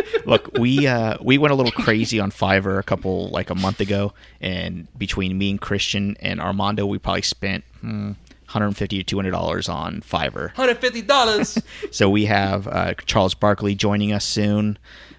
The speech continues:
Speaker 1: Um, we have D J Kitty.
Speaker 2: No, no, no, knucklehead.
Speaker 1: <laughs> Wah, wah, wah. Uh, <laughs>
Speaker 2: We gotta get that sound for sure.
Speaker 1: Um, so anyways, uh, man, so many exciting things coming up. I'm just, like, really excited to, uh,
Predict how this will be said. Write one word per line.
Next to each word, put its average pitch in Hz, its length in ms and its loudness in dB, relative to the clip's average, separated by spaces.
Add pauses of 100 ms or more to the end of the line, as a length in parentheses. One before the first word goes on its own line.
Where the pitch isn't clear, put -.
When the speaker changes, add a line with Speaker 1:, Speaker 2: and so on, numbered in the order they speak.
Speaker 1:
Um, 92 420 -4
we 95 140 -2
have 92 260 -4
D 98 140 -2
J 95 200 -2
Kitty. 110 560 2 (320)
Speaker 2:
No, 208 180 -4
no, 214 180 0
no, 220 240 0
knucklehead. 196 840 -2
Speaker 1:
<laughs> - 100 -18
Wah, - 120 2
wah, 233 180 2
wah. 156 540 2 (580)
Uh, 113 260 4
<laughs> - 1600 -6
Speaker 2:
We 214 100 -6
gotta 240 240 6
get 165 220 6
that 180 200 0
sound 120 440 0
for - 140 -6
sure. 147 400 -2 (680)
Speaker 1:
Um, 113 360 0
so 127 140 6
anyways, 101 580 4
uh, 98 420 -2 (300)
man, 117 340 2
so 165 200 4
many 139 160 4
exciting 101 320 2
things 98 180 -2
coming 95 240 0
up. - 260 -4
I'm 98 220 2
just, 98 160 -4
like, 90 220 -6
really 98 200 2
excited 90 420 -4
to, 92 240 -6
uh, 87 260 -6